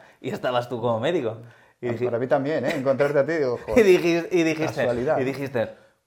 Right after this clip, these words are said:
Speaker 1: "Bueno, pero ¿tú qué hacer aquí?". ¿Eh?
Speaker 2: Eh,
Speaker 1: Me acuerdo que me
Speaker 2: sí,
Speaker 1: dijiste, "¿Pero tú
Speaker 2: sí.
Speaker 1: qué hacer aquí?". Y, y la verdad que, que bien, llevo tres, bueno, tú llevas más tiempo en el club, pero bueno, yo llevo tres, tres meses.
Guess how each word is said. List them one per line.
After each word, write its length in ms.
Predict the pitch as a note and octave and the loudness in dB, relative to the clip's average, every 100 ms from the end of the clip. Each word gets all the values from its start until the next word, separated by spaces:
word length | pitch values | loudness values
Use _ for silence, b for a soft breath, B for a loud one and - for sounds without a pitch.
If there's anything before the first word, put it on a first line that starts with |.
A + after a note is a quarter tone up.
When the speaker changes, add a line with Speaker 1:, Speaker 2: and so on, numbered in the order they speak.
| _ | _
Speaker 1:
"Bueno, 360 | F2 D#2+ F2 C3 | -20 -18 -10 -6
pero 160 | G#2 | -6
¿tú 140 | F2 F#2 | -8 -10
qué 80 | G#2 | -8
hacer 180 | G2 | -2
aquí?". 160 | G#2+ C#3+ | 0 2
¿Eh? 160 | F3+ - B B - | -2 -4 B B 2
Speaker 2:
Eh, 220 | B2 - | 4 6
Speaker 1:
Me 60 | C3+ | 4
acuerdo 260 | C#3+ D3 | 4 4
que 60 | D3+ | 4
me 80 | C3+ | 2
Speaker 2:
sí, 60 | |
Speaker 1:
dijiste, 160 | B2 A2+ | 0 -2
"¿Pero 120 | G#2 | 0
tú 80 | F#2+ | -2
Speaker 2:
sí. 40 | A2+ | -2
Speaker 1:
qué 40 | |
hacer 160 | C#3 C#3+ | -2 -2
aquí?". 220 | D3+ B2+ - B B B B - | -4 -4 -10 B B B B -8
Y, 1200 | A#2+ A2+ G#2+ G2+ G2 F#2+ F#2+ F#2+ F#2+ F#2 F2+ F#2 _ | -4 -2 -2 -2 -2 -2 -4 -4 -6 -6 -10 -14 _
y 140 | B2 | -6
la 140 | G#2+ G#2 | -2 -2
verdad 280 | G#2 A2+ C#3+ | 0 -2 0
que, 320 | F#3 C#3 A2 | 0 0 0
que 120 | A2 | -2
bien, 600 | A#2+ D#3+ F3+ G3 C#3+ A2 | -2 -4 -6 -16 -16 -6
llevo 1000 | G#2 A2 A2 A2+ G#2+ G#2+ A2 G#2+ G#2+ G#2+ - | -2 0 2 2 2 2 2 0 -2 -6 -10
tres, 320 | A2+ A#2 - - | -8 -8 -8 -8
bueno, 180 | A#2+ G2+ | -6 -4
tú 80 | |
llevas 180 | G2+ G#2+ | -4 -4
más 180 | G#2+ G#2+ | -4 -8
tiempo 220 | A#2+ A2+ | -8 -6
en 60 | A2 | -6
el 120 | G#2+ | -6
club, 240 | A#2+ D3 D#3 | -6 -6 -4
pero 140 | G#2 | -6
bueno, 180 | G#2+ B2 | -4 -6
yo 80 | F#2+ | -8
llevo 260 | G2+ G2+ | -8 -8
tres, 640 | G2+ A2 G#2+ G#2+ G#2 - - | -8 -4 -2 -2 -4 -8 -12
tres 280 | A2+ A2+ A2+ | -4 -2 -2
meses. 480 | B2 C3+ E3+ F3+ | -6 -4 -4 -6